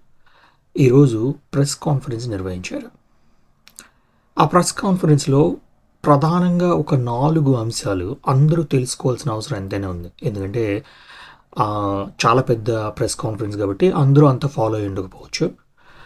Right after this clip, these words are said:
నాలుగు ప్రధానమైన అంశాలు నేను ఈ వీడియోలో అందరితో షేర్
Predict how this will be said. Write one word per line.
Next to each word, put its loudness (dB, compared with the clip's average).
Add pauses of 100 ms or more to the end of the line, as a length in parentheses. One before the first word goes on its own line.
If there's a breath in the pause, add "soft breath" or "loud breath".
(280 soft breath)
నాలుగు 6
ప్రధానమైన 2
అంశాలు 2
నేను 2 (100)
ఈ 6
వీడియోలో -2 (460)
అందరితో -4
షేర్ -4